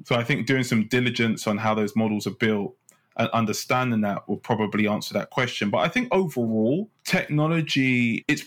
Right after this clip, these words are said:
probably been something that,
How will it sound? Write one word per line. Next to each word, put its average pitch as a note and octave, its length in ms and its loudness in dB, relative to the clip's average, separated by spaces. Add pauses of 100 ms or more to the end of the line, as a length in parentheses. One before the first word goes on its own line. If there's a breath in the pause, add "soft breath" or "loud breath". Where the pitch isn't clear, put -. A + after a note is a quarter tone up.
probably C#3 1300 0
been B2 220 2
something A2+ 580 0
that, G#2+ 340 0